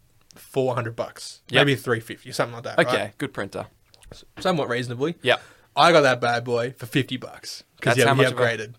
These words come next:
Speaker 2: Yeah, okay.
Speaker 1: So I
Speaker 2: That's
Speaker 1: was
Speaker 2: also
Speaker 1: like,
Speaker 2: how much of a homie Ro-,
Speaker 1: Oh, of
Speaker 2: Rory
Speaker 1: course.
Speaker 2: is.
Speaker 1: Yeah, yeah,
Speaker 2: Yeah.
Speaker 1: yeah, yeah.
Speaker 2: Mates rates.
Speaker 1: Yeah. But I had, I didn't know what I was doing, so I just set this thing, plugged it in,
Speaker 2: Yeah.
Speaker 1: plug and play, right?
Speaker 2: Sure.
Speaker 1: Didn't, didn't do nothing. It was an old school one, like, it didn't have any, there's, like, auto leveling, stuff like that.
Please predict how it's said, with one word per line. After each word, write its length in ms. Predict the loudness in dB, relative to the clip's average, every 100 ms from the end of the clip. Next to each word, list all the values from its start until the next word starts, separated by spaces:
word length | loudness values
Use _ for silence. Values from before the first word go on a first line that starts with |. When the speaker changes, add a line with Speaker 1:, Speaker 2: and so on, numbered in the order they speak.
| -2
Speaker 2:
Yeah, 240 | 2 2
okay. 260 | 2 -2 -6
Speaker 1:
So 440 | 2 4 6 4 -2 0
I 60 | 2
Speaker 2:
That's 60 | 6
Speaker 1:
was 80 |
Speaker 2:
also 160 | 6 6
Speaker 1:
like, 80 | 4
Speaker 2:
how 60 | 4
much 160 | 0
of 60 | -2
a 60 | 0
homie 300 | -2 -2 -4
Ro-, 80 | -6 _ _ 2
Speaker 1:
Oh, 60 | 6
of 80 | 8
Speaker 2:
Rory 100 | 6
Speaker 1:
course. 220 | 4 0 2
Speaker 2:
is. 60 |
Speaker 1:
Yeah, 160 | 2 2
yeah, 60 | 0
Speaker 2:
Yeah. 140 | -2
Speaker 1:
yeah, 60 | -4 -8
yeah. 80 | -4
Speaker 2:
Mates 200 | -2 -2
rates. 160 | -4 0
Speaker 1:
Yeah. 160 | -2 -2 _ _ 2
But 80 | 8
I 260 | 8 8 4
had, 300 | 2 0 -4 2
I 140 | 2
didn't 100 | 4
know 120 | 2 2
what 80 |
I 40 | 0
was 100 | -2
doing, 280 | -8 -10 -4
so 140 | 0
I 100 | 0
just 240 | -2 -10 -16 _ _ -12
set 280 | 0 0 0
this 120 | -8
thing, 320 | -8 -8 -10 -14 -20 -20 -8
plugged 300 | 2 2 2
it 80 | -6
in, 300 | -8 -12 -16 -10
Speaker 2:
Yeah. 140 | -6 -6 _ _ _ _ _
Speaker 1:
plug 140 | 4 4
and 80 | 2
play, 300 | -4 -6 -8
right? 300 | -6 -4 -6
Speaker 2:
Sure. 240 | -2 0 2
Speaker 1:
Didn't, 260 | 0 -4
didn't 240 | 0 0 0
do 160 | -2
nothing. 460 | 0 -2 -2 -6 -6 _ _ _ _ -2
It 80 |
was 160 | 0 0
an 80 | 0
old 200 | 0 0
school 260 | 0 0 4
one, 220 | 4 2
like, 160 | 0 -2
it 40 |
didn't 240 | -6 -8 -4
have 240 | -2 -2
any, 220 | -4 -6
there's, 140 | -6 -4
like, 160 | -6
auto 300 | -4 -2 0
leveling, 420 | 0 -2 -4 -6 -6
stuff 400 | -6 -6 -6 -12
like 140 | -8
that. 260 | -6 -6